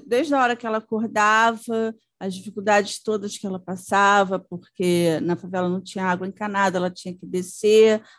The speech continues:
até uma bica, carregar água na lata pra poder fazer o café. E ela não tinha emprego, tinha três filhos e tinha que sustentá-los. Como ela não tinha educação formal, ela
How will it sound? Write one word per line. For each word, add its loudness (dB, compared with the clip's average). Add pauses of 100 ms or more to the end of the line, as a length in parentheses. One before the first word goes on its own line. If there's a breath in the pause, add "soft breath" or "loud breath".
até -4
uma -2
bica, 0
carregar 0
água -6
na -8
lata 0
pra -10
poder -16
fazer -10
o -14
café. 2
E -2
ela 4
não 0
tinha -4
emprego, 2
tinha -6
três -4
filhos 0
e -8
tinha 2
que -10
sustentá-los. 0
Como -4
ela -2
não -6
tinha -6
educação -6
formal, 2
ela 0